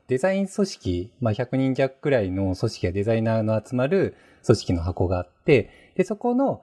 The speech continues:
変革を二年間くらい並走してお手伝いしたっていう、なんかそういう案件は言っていいって言われてます。あとは、具体は言えないですけれども、まあ、実際にお付き合いさせていただいて、あの、寄り添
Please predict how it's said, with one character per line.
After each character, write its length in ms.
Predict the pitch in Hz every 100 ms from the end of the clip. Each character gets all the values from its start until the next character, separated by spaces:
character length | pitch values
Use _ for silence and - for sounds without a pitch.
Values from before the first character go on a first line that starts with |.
| _ -
変 200 | 143 135
革 360 | 139 - 156
を 120 | 165
二 140 | 113 117
年 200 | 127 131
間 280 | - 127 123
く 140 | 139
ら 100 | 117
い 200 | 101 92
並 140 | 104 98
走 240 | - 104
し 80 | -
て 120 | -
お 80 | 127
手 120 | 110
伝 280 | 107 90 85
い 40 | 80
し 120 | -
た 140 | 147
っ 100 | 151
て 160 | - 82
い 120 | 85
う、 60 | 104 _ _ -
な 80 |
ん 20 | 160
か 60 |
そ 100 | -
う 60 | 160
い 20 |
う 60 | 156
案 160 | 151
件 240 | 143 143 135
は 160 | 113 -
言 80 |
っ 40 | -
て 160 | -
い 60 | 110
い 0 |
っ 20 |
て 80 | 90
言 80 | 87
わ 80 | 82
れ 80 | 82
て 100 | 87
ま 160 | 80
す。 140 | - _ _ _ -
あ 60 |
と 140 | 202 202
は、 260 | 226 156 - - -
具 120 | - 247
体 280 | 247 190 139
は 300 | 143 123 101
言 160 | 117
え 20 |
な 120 | 123 131
い 40 |
で 80 | 110
す 100 | -
け 100 | 139
れ 80 | 151
ど 60 |
も、 80 | 208
ま 120 | 185
あ、 40 | 143
実 240 | 127 -
際 160 | 135 131
に 160 | 165 - _
お 80 | 135
付 140 | - -
き 120 | 127
合 60 |
い 40 | 98
さ 120 | 98
せ 120 | 90
て 80 | -
い 80 | 90
た 100 | 101
だ 140 | 95
い 80 | 98
て、 480 | - - 220 135 101
あ 160 | 113 95
の、 60 |
寄 100 | 101
り 100 | 101
添 200 | 101 110